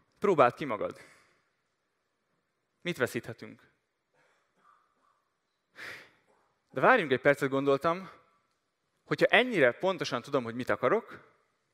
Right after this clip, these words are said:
és milyen elképzelésem van a világról, amiben élni szeretnék, akkor nem lehetséges, hogy ez az én feladatom lenne, hogy ezt létrehozzam? Elég logikusnak tűnt, úgyhogy belevágtam.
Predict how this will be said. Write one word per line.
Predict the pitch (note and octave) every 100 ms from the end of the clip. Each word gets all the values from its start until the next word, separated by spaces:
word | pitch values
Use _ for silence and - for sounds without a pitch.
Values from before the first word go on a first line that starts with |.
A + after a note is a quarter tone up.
| _ _ -
és | -
milyen | E3+ D3
elképzelésem | C3+ C#3+ A#2 B2 A#2 B2+
van | A#2+
a |
világról, | A#2 B2+ B2 A2+ A#2+
amiben | A#2 A#2+
élni | B2+ A#2
szeretnék, | A2 C3 C3+ E3+ F3 - - _ _ _ _ _ -
akkor | C3 B2+
nem | B2 C3
lehetséges, | E3 G#3+ - G#3+ G3+
hogy | G#3
ez | F3+
az | D#3+ -
én | C3 A#2+
feladatom | C#3+ C#3+ D#3+ G#3+
lenne, | F#3 A#2 G#2
hogy | B2
ezt | B2+
létrehozzam? | E3+ D#3+ G3+ E3 A2+ G#2 B2 _ _ _ _ _ _ _ _ _ _ _ _ _ _ _ _ _ _ _ _ _ _ _ -
Elég | F#3 C3
logikusnak | B2+ A#2+ C3 C3+ A#2
tűnt, | D3+ A3+ C4 - _
úgyhogy | D3+ D3+
belevágtam. | C3+ C#3+ A#2 G#2 - A#2 G#2+